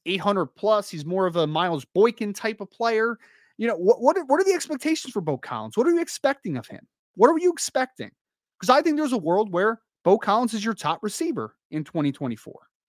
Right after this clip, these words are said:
But the cool part about the Beaux Collins pickup is, although the upside is still tremendous there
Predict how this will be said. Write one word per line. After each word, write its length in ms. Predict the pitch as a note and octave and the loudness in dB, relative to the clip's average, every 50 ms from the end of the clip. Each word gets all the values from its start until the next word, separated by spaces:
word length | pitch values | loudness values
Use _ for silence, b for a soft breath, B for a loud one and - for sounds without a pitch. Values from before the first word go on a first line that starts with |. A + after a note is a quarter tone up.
| _ _ _ _ _ _ _ _ _ _ _ _ _ _ _ _ _ - | _ _ _ _ _ _ _ _ _ _ _ _ _ _ _ _ _ -2
But 140 | E3 G#3+ A3+ | 0 0 0
the 80 | A#3 A3 | 0 0
cool 220 | - - D4 E4 | 0 2 2 4
part 220 | - C#4 C4+ C#4 | 6 8 8 8
about 160 | C#4+ B3 B3+ G#3+ | 8 6 2 0
the 60 | G3+ | 0
Beaux 200 | D#3+ G3+ G#3 F#3+ | 2 2 2 2
Collins 360 | - - A#3+ C4 D4+ C#4+ - | 2 0 -4 -4 -4 -4 -6
pickup 480 | - - D3 B2 - C#3 B2 B2 - - | -4 -6 -6 -6 -4 -6 -6 -6 -6 -6
is, 240 | - D3+ D3+ C#3+ - - | -6 -4 -4 -4 -4 -2
although 420 | - F#3 F#3+ F3 F3 A3+ B3 B3 | 0 0 2 2 4 4 6 6
the 160 | A#3 G3 G#3 - | 4 2 -4 -4
upside 400 | F#3+ A3 A3 - - B3+ A3+ F#3+ | -4 -4 -4 -2 -2 -2 0 0
is 80 | E3 - | -2 -6
still 200 | - - G3 D#3 | -2 -2 -2 -2
tremendous 600 | - - - B2+ A#2+ D3 G#3+ D4 D4 G3+ - - | -2 -6 -6 -4 -2 -2 -2 -2 -4 -4 -6 -6
there 380 | - A2 G#2 G#2 A2 B2+ E3 | -8 -8 -8 -6 -8 -10 -10